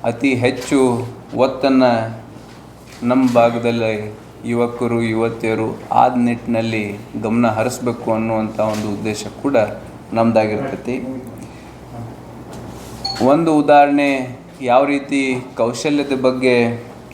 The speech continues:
ನಾವು ಎಲ್ಲ ಕಾರ್ಯಕ್ರಮದಲ್ಲಿ ಮಾತಾಡ್ತಿರ್ತೀವಿ, ಆದ್ರೆ ಒಂದು ನಿಮಗೆ ಲೈವ್ ಎಕ್ಸಾಂಪಲ್ ಕೊಡಬೇಕು ಅಂದ್ರೆ, ಸುಮಾರು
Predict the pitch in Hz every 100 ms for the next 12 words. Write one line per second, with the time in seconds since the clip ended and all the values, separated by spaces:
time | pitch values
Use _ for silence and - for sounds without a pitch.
0 | - - - - 120 123 123 117 117 123
1 | 123 120 127 - 127 123 127 123 120 139
2 | 127 120 110 - 101 98 - 104 117 117
3 | 117 110 - - - - 127 120 127 123
4 | 123 120 120 113 110 - - - - -
5 | - 113 127 135 120 123 147 147 143 139
6 | 120 - - 104 - 117 127 123 117 101
7 | 98 104 113 - - - - - - -
8 | - - - - - - - - 123 127
9 | 127 127 123 120